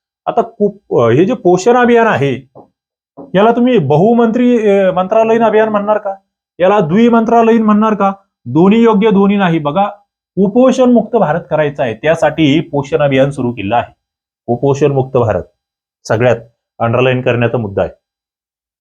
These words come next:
आणि काय याच्यात किती मंत्रालय, अ, त्यांचा समन्वय आव-, आवश्यक आहे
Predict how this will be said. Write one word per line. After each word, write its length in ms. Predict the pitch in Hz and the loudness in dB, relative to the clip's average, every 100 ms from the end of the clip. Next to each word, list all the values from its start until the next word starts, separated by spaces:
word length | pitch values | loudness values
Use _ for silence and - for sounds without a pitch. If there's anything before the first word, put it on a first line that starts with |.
| - | -10
आणि 140 | 190 | -6
काय 260 | 185 147 95 | -2 0 0
याच्यात 200 | - 151 | 0 0
किती 220 | 147 156 | 0 0
मंत्रालय, 580 | 156 147 156 165 170 180 | 0 0 0 2 2 2
अ, 460 | 160 135 135 131 | 0 0 2 0
त्यांचा 320 | 127 131 135 156 | -2 -6 -6 -8
समन्वय 380 | 139 143 160 | -6 -2 0
आव-, 200 | 151 143 | 2 2
आवश्यक 420 | 110 120 147 156 156 | 2 0 0 -2 0
आहे 240 | 135 143 | 0 0